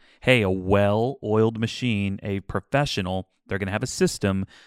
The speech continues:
to be able to know this comes first, we, then we do this, then we do that, which is going to,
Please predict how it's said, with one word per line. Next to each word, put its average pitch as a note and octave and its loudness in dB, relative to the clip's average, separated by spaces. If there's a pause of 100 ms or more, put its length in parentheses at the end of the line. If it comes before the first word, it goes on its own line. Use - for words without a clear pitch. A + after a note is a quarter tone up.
(140)
to - -14
be G#2+ 0
able G2 -2
to G2 -4
know F2+ -2
this F#2+ -2
comes F#2 -6
first, - -10
we, F#2+ -6
then F#2+ 0
we F#2 0
do F2+ -4
this, F#2 -10
then F#2 -10
we F#2 -6
do F2+ -6
that, F2+ -8
which A2 -4
is G#2 -4
going A2 -2
to, G#2+ -4